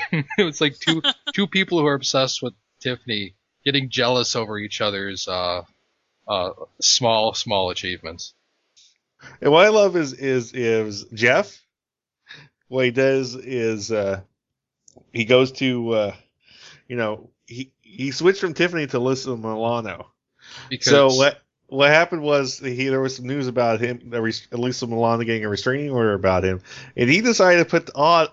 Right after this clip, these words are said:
Speaker 3: uh, put a video online explaining it.
Speaker 1: See, that is a very Chris Chan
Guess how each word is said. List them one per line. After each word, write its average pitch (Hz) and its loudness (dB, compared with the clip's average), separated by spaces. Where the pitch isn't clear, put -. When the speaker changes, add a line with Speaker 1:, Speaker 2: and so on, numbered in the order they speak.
Speaker 3:
uh, 131 -8
put 160 -2
a 131 0
video 160 0
online 143 -2
explaining 196 -4
it. - -14
Speaker 1:
See, - -2
that 151 0
is 120 -2
a 120 -4
very 110 -2
Chris - -8
Chan 87 -14